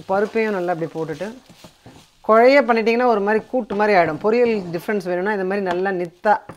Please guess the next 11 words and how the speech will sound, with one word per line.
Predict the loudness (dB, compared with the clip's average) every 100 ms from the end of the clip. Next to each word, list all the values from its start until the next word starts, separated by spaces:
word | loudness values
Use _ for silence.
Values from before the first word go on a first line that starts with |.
| _ _ _ _ _ _ _
இப்படி | -8 -4 -2
எடுத்தா | -2 0 0 0
வந்து | -4 -4 -6 -14 _ _ _ _ -14 -12
நசங்கணும் | -8 -8 -6 -6
கையில, | -6 -6 -12
அந்த | -10 -8
அளவுக்கு | -6 -8
இருக்கணும். | -8 -8 -10 -16 _ -14
But | -8 -6
ரொம்ப | -4 -4
குழஞ்சிடக்கூடாது. | -2 -2 -4 -6 -12